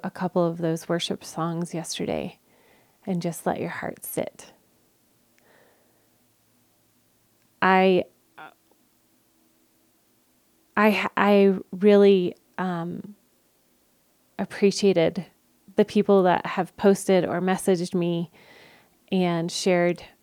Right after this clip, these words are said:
what hits you, because it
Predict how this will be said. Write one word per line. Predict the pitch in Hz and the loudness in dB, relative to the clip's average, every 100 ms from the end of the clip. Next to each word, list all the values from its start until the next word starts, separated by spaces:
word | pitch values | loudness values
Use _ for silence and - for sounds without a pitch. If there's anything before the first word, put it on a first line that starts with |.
| _ | _
what | 190 190 180 - | -6 0 0 -2
hits | - - - 190 | -4 -4 -4 -4
you, | 180 175 220 226 | -2 0 0 0
because | 202 185 170 165 175 - - - - - _ _ - | -4 -2 0 0 -2 -8 -16 -20 -20 -20 _ _ -2
it | 190 180 - | 2 2 0